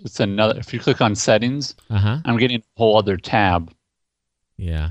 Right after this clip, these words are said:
Speaker 1: Like, labs is a tab, priority inbox is a tab.
Speaker 2: Yeah.
Speaker 1: So for priority inbox, for people who don't know, it's rolled out in the last two weeks since we had our show last. It, it, it basically, it's going to filter your mail for you.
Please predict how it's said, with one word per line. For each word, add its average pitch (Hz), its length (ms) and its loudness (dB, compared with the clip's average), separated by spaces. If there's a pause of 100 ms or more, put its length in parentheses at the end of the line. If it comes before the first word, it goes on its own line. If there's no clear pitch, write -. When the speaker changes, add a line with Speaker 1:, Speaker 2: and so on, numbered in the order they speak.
(140)
Speaker 1:
Like, 104 240 4 (220)
labs 104 600 2
is 101 400 -2 (180)
a 117 40 -4
tab, 101 500 0 (120)
priority 107 360 2
inbox 98 500 -2
is 104 100 -10
a 104 60 -4
tab. 87 360 -2 (360)
Speaker 2:
Yeah. 85 320 -4 (1300)
Speaker 1:
So 104 520 4 (920)
for - 140 0
priority 165 340 4
inbox, 123 400 2
for 127 60 -6
people 113 240 -2
who 107 60 0
don't 104 120 -2
know, 104 160 4
it's 95 160 -2
rolled 98 220 4
out 95 100 4
in 98 80 -2
the 95 60 -2
last 92 300 -2
two 107 100 -2
weeks 95 200 0
since - 180 -8
we 98 100 0
had 92 140 2
our 90 100 2
show 92 420 4 (300)
last. 92 440 2
It, 113 200 2
it, 110 200 4 (120)
it 113 80 0
basically, 117 340 2
it's - 100 -6
going 113 220 0
to 98 140 2 (1400)
filter 147 320 4
your 110 180 4
mail 104 260 4
for 127 280 0
you. 85 260 0